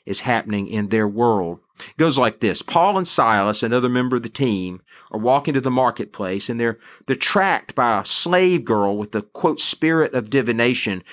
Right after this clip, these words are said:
Now, remember, she's a slave, and Paul identifies with the slaves. Uh, he can see her. But Paul's not on his game this morning. You, when you read the story in Acts chapter sixteen, Paul is, is, is a little, maybe he's a little cranky. Things hadn't gone, uh, well,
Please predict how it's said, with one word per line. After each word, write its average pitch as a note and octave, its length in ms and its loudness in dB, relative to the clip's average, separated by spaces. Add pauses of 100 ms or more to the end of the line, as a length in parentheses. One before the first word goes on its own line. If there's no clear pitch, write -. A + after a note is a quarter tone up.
(120)
Now, A#2+ 60 -2
remember, C#3+ 400 2
she's C3+ 240 -2
a C3+ 40 -2
slave, C3 520 0
and G#2+ 160 -4 (260)
Paul D3 260 -2
identifies A2 640 -2 (140)
with A#2 140 -10
the G2+ 60 -8
slaves. G2+ 520 -4 (220)
Uh, F#2 80 -10
he D#3+ 140 -6
can G3+ 160 -4
see F3 300 0
her. G#2 300 -2 (360)
But - 160 -2
Paul's E4 320 0
not D#3 200 2
on B2+ 120 2
his F#2 120 -4
game G#2 340 0
this F2 180 -4
morning. E2 500 -8
You, B2 140 -8
when D3 160 -4
you G#3 100 0
read A3 240 0
the G3 80 -2
story C#3 420 2
in A#2 80 0
Acts B2 200 0
chapter B2 280 -2
sixteen, G2+ 560 -4
Paul D3+ 340 0
is, A2 140 0 (380)
is, A#2+ 180 -2
is B2 200 -4
a - 20 -2
little, E3+ 180 2
maybe D#3+ 280 0
he's D3 160 -2
a - 20 -4
little C3 140 0
cranky. C3 500 0
Things C#3 300 -2
hadn't A#2+ 240 0
gone, A#2 340 -2 (300)
uh, A2 180 -2
well, A#2 480 2